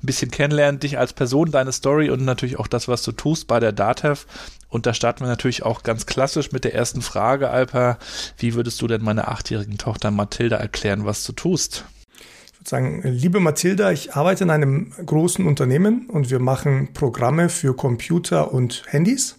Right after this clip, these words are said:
Speaker 2: Und meine Aufgabe ist es, dass die Menschen, die mit diesen Programmen arbeiten, sagen, „Das war richtig toll.“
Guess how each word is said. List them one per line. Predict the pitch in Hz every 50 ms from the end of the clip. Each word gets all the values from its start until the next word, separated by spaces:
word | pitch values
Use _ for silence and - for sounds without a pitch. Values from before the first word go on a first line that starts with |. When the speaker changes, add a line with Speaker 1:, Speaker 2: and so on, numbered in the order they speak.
| _ _ _ _ _ _ _ _ _ _ _ _ _ - - - - - - - - _ _ _
Speaker 2:
Und | - 147 143 139 135 131 - - -
meine | 139 135 147 160 160
Aufgabe | 151 151 147 - - 139 131 127 131
ist | - - - -
es, | - 135 -
dass | - 139 -
die | - 123
Menschen, | 120 123 147 175 - - 160 139
die | 127 127
mit | 123 120 -
diesen | 131 117 127
Programmen | 117 - 131 117 120 113 107 107
arbeiten, | - 165 180 185 175 165 165 - 156 156 156 143 - - - _ _ _
sagen, | _ - - 127 123 127 131 131 131 120 113 -
„Das | 139 139 - -
war | 135 117 117
richtig | 127 120 - - 117 - -
toll.“ | - 110 - 117